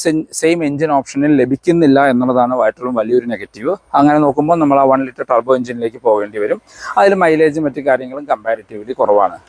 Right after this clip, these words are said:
അത് ഇതിൻ്റെ ഒന്നാമത്തെ ഒരു നെഗറ്റീവായിട്ട് ഫീൽ ചെയ്തിട്ടുണ്ട്. പിന്നെ പത്ത് ലക്ഷം രൂപ ബഡ്ജറ്റിൽ വരുന്ന വാഹനത്തിൽ അത്യാവശ്യം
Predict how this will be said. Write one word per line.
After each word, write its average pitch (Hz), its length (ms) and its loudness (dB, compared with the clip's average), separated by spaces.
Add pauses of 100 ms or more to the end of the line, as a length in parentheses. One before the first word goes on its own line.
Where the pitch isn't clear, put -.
(140)
അത് 156 160 2
ഇതിൻ്റെ 156 240 2
ഒന്നാമത്തെ 139 480 0
ഒരു 143 120 -4
നെഗറ്റീവായിട്ട് 120 560 -2
ഫീൽ 107 180 -8
ചെയ്തിട്ടുണ്ട്. 110 400 -4 (460)
പിന്നെ 170 160 4 (160)
പത്ത് 147 280 -2
ലക്ഷം 160 300 -2
രൂപ 151 140 2 (120)
ബഡ്ജറ്റിൽ 135 420 -4
വരുന്ന 147 260 2
വാഹനത്തിൽ 131 500 -2 (440)
അത്യാവശ്യം 220 680 2